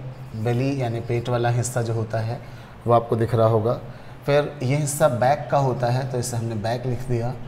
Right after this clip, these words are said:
और finally ये हिस्सा होता है tail का,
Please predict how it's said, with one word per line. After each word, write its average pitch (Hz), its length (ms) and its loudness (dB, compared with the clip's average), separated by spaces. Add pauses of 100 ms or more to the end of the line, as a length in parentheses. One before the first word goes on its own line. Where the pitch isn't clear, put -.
(320)
और 113 240 -2
finally 135 480 2
ये 123 160 0
हिस्सा 131 300 0
होता 107 260 0
है 120 260 -2
tail 127 220 0
का, 110 180 -2